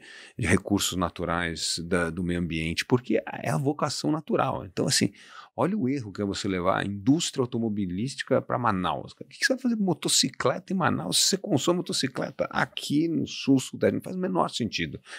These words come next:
Então, você tem que transformar a tal da Zona Franca numa coisa voltada pra economia da floresta. Pô, como é que nós vamos tirar dinheiro daqui? E aqui tem os,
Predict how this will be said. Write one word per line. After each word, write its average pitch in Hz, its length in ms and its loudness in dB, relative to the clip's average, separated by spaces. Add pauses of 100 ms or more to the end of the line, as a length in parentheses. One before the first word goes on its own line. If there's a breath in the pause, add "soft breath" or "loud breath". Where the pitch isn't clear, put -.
(120)
Então, 160 120 4
você - 80 -2
tem - 120 0
que - 60 -8
transformar 107 560 0 (220 loud breath)
a 104 120 0
tal 127 340 0
da 101 140 -2
Zona 90 300 -2
Franca - 540 -2 (400 loud breath)
numa 113 200 2
coisa 143 220 0
voltada 127 380 0
pra 151 180 -2
economia 151 520 0
da - 180 -4
floresta. 175 640 0
Pô, - 140 -2
como 101 220 2
é 180 60 0
que - 100 -6
nós 196 160 0
vamos 185 200 0
tirar - 300 0
dinheiro 190 320 0
daqui? 185 540 -2 (360 loud breath)
E 117 140 8
aqui 101 260 -2
tem 220 340 -2
os, 87 220 -4